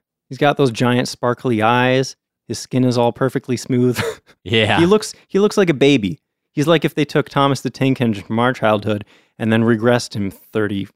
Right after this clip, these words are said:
Speaker 1: forty years, you know?
Speaker 2: Yeah.
Speaker 1: I saw the same thing with cereal mascots.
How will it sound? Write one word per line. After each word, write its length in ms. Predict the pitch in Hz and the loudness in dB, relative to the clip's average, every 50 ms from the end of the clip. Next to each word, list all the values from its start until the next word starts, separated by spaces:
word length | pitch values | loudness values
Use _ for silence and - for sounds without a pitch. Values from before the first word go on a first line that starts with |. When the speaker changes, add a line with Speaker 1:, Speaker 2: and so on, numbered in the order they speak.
| _ _ _ | _ _ _
Speaker 1:
forty 240 | - 104 101 101 95 | -8 -8 -8 -8 -8
years, 540 | 95 101 98 95 - - - - - - _ _ _ _ | -6 -4 -4 -4 -4 -6 -8 -14 -14 -16 _ _ _ _
you 80 | - 110 | -10 -8
know? 260 | 113 120 139 165 175 - _ _ | -4 -2 -2 -4 -4 -8 _ _
Speaker 2:
Yeah. 400 | - 127 113 - 113 101 98 92 - _ _ _ _ _ _ _ _ _ _ _ _ _ _ | -2 -2 0 0 0 0 0 -2 -6 _ _ _ _ _ _ _ _ _ _ _ _ _ _
Speaker 1:
I 40 | - | -12
saw 180 | - - 160 | -2 0 2
the 80 | 165 165 | 2 2
same 300 | 156 - 180 175 175 165 | 0 0 0 0 0 0
thing 260 | - - 175 175 175 | 0 -2 -2 0 2
with 260 | 170 165 156 - - | 2 0 0 -2 -4
cereal 460 | - - - - - 160 185 196 180 156 | -14 -16 -8 -2 0 0 2 2 2 0
mascots. 880 | 131 113 113 107 101 - - - 117 117 - - _ - 240 - - | 0 0 -2 -4 -4 -8 -10 -10 -8 -8 -8 -10 _ -18 -18 -18 -20